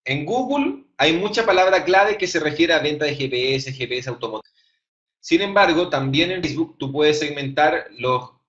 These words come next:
gente que le gustan los autos, que es aficionada a las carreras, que <clears throat> de alguna forma es interesada o relacionada con el mundo automotriz,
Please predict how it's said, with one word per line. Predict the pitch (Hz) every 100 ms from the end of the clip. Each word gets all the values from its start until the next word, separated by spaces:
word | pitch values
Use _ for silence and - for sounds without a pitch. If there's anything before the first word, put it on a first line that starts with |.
| _
gente | _ 135 135
que | 135
le | 120
gustan | 123 135 131
los | 113
autos, | 120 139 135 139 131
que |
es | 117
aficionada | 117 117 107 110 110 117
a |
las | 113 110
carreras, | 101 104 127 131 131 131 - _ _ _ _ _ _ -
que | 104 104 104 -
<clears throat> | - 139
de | 110
alguna | 110 117 127
forma | 135 139
es | 135 - 117
interesada | 107 110 107 123 127 131 - -
o | 113
relacionada | 110 104 104 113 120 127 -
con | 120 120
el | 104
mundo | 117 117
automotriz, | 113 110 107 - 117 135 135 -